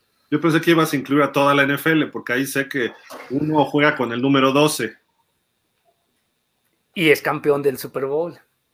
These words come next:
Speaker 1: También.
Speaker 2: Es también, sí, también es el odio. Pero el odio porque hablamos siempre de él. Ya nos parecemos a los del otro lado que hablan siempre de Tom Brady.
Speaker 1: Oigan, pues vámonos rapidísimo. ¿Qué pasó
Speaker 2: Vámonos.
Speaker 1: ayer?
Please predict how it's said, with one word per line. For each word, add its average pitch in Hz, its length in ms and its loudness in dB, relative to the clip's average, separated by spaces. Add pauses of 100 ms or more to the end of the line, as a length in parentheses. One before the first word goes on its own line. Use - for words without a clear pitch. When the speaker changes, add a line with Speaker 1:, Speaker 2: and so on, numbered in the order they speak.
(120)
Speaker 1:
También. 104 400 -14 (580)
Speaker 2:
Es 104 160 -20
también, 113 340 -16
sí, 330 200 -4
también 135 260 -10
es 147 120 -6
el 185 100 -6
odio. 208 240 -6 (240)
Pero 202 140 4
el 240 80 0
odio 320 140 -2
porque 208 200 -6
hablamos 220 260 -2
siempre 240 280 -4
de 269 140 -6
él. 208 160 -12 (380)
Ya 156 100 -4
nos 190 120 -4
parecemos 180 440 -6
a 156 40 -8
los 135 180 -6
del 135 500 -4
otro 180 220 -4
lado 185 320 -6
que 165 80 -10
hablan 151 380 -8
siempre 160 300 -10
de 135 40 -14
Tom 156 160 -12
Brady. 185 380 -14 (840)
Speaker 1:
Oigan, 151 300 2
pues 135 140 0
vámonos 160 340 2
rapidísimo. 147 640 2
¿Qué 156 120 -2
pasó 165 280 0
Speaker 2:
Vámonos. 170 200 4
Speaker 1:
ayer? 214 180 -2